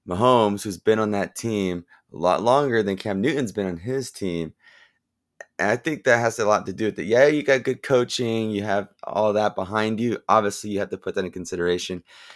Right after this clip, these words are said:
But at the end of the day, the ball is in Cam's hands. The ball is in Mahomes' hands. So Mahomes has a lot more chemistry. He knows that team. He's been on that team versus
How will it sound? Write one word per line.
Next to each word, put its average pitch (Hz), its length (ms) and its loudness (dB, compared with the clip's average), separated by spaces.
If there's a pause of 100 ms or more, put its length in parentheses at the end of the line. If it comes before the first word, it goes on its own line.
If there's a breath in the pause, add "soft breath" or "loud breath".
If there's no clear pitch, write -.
(120 loud breath)
But - 80 -20
at - 40 -20
the 120 60 -2
end 143 120 2
of 135 80 2
the 123 60 0
day, 120 240 2
the 104 100 2
ball 113 560 6
is 101 280 0
in 95 460 -4 (500)
Cam's 98 460 -4
hands. 90 440 -4
The 90 100 -8
ball 92 340 0
is 85 240 -6
in 87 400 -4 (640)
Mahomes' 92 560 -2
hands. 80 500 -8 (140)
So 95 400 2 (1000)
Mahomes 123 460 2
has 101 140 -4
a 92 80 -2
lot 98 160 2
more 92 140 -4
chemistry. 107 800 -4
He 101 160 -6
knows 101 320 0
that 98 280 -2
team. 92 420 -4 (180)
He's 85 140 -20
been 110 200 0
on 98 140 0
that 90 180 -4
team 90 300 -6
versus 90 500 -8